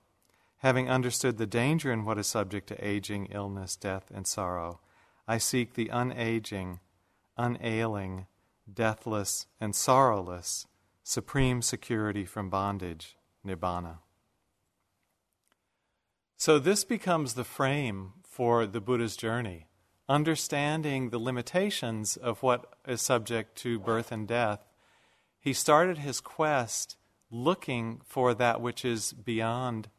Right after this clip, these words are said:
birth and death, which he called nibbana. This was the, uh, s-, the, the search that culminated in his understanding in that night under the Bodhi tree that you're very familiar with,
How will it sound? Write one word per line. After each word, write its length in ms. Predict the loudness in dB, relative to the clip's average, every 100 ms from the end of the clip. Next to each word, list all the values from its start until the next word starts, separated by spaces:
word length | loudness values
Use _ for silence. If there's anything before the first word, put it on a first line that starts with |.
| _
birth 540 | -8 -4 -2 -4 -12 _ _
and 200 | -8 -4
death, 360 | -4 -4 -8 _ _ _ _ -8
which 160 | -6
he 100 | -6
called 500 | -6 -4 -2 -2 -4 -16 _ -10
nibbana. 600 | -6 -2 -2 -2 -6 -14 _ _ _ _ _ _ _ _ _ _ _ _
This 260 | 6 6 8
was 300 | 6 6 6
the, 540 | 4 6 6 4 2 -2 -12 -8
uh, 540 | -2 0 0 0 -4 -6 -2
s-, 420 | 4 6 4 0
the, 160 | -4 -4
the 280 | -2 -4 2
search 640 | 6 8 8 6 -2 -8 -10 _ _ -8
that 220 | -2 -2
culminated 800 | 2 4 6 4 4 4 2 0
in 200 | -2 -2
his 200 | 0 0
understanding 920 | 0 -2 -2 0 0 0 -2 -4 -6
in 220 | -6 -6
that 200 | -2 -2
night 300 | -2 -2 -2
under 180 | -4 -6
the 120 | -8
Bodhi 320 | -2 2 2
tree 260 | -2 -2 -2
that 220 | -2 -6
you're 120 | -6
very 220 | -8 -8 -8
familiar 540 | -8 -4 -2 -2 -2
with, 340 | 0 -2 -2